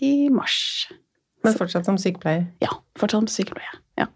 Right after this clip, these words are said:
Speaker 1: Eh, akkurat nå så er jeg gjeldsfri fra,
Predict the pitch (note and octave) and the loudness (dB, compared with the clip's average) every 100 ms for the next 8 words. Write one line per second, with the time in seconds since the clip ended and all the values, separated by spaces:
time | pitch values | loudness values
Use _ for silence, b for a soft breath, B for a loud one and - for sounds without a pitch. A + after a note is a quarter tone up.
0 | - B B B B B B B - G3+ | -16 B B B B B B B 0 2
1 | G#3+ G#3+ G#3+ A3 A3 A3 A3+ A3 A#3 B3+ | 4 4 4 4 2 2 0 2 2 2
2 | C#4 B3 G#3+ G3 F#3+ G3+ G#3+ A3 A3 A3 | 2 0 2 2 4 4 4 2 2 2
3 | A3 G#3+ G#3+ F#3+ - E4 C#5 _ _ _ | 2 2 2 0 2 2 2 _ _ _
4 | _ D4+ - - G#3 | _ -20 -20 0 2